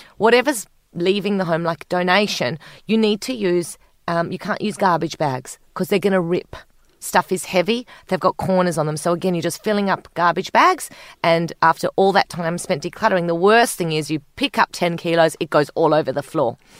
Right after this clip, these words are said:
So I really like to use those, um, laundry bags that you can pick up at a, a two dollar shop or something, you know, the ones that are checkered,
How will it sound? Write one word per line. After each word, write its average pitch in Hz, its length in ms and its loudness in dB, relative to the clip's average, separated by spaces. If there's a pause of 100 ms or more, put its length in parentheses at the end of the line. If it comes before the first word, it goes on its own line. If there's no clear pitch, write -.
(340)
So 185 400 2
I 202 140 6
really 190 240 2
like 185 240 0
to 175 100 -10
use 180 280 -6
those, 170 360 -2
um, 156 280 -2 (220)
laundry 196 460 0
bags 233 640 -2 (420)
that - 120 -6
you 151 80 -10
can 180 160 -6
pick - 260 -4
up 170 160 0
at - 240 -8 (340)
a, 180 200 0
a - 40 -2
two 175 220 -2
dollar 190 260 2
shop 190 240 -4
or 196 100 -2
something, 190 280 -4
you 202 80 0
know, 202 60 0
the 196 80 0
ones 190 180 0
that 185 100 -2
are 160 60 -6
checkered, 285 460 -2